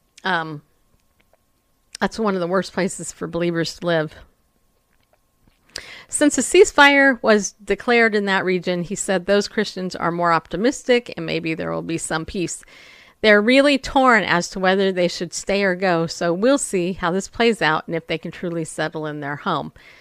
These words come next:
Curry said he hopes policymakers will take note of the watch list. Human rights violations in countries like China and Saudi Arabia, who's number thirteen,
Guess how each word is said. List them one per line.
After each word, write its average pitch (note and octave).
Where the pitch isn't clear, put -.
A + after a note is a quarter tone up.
Curry C#4+
said G#3+
he G#3+
hopes A3+
policymakers G3+
will E3+
take G3+
note F#3+
of E3
the E3+
watch D#3+
list. E3
Human A3+
rights G3
violations F#3
in E3
countries G3
like D#3
China G3
and F3+
Saudi G3
Arabia, F3
who's F3+
number D3+
thirteen, G#3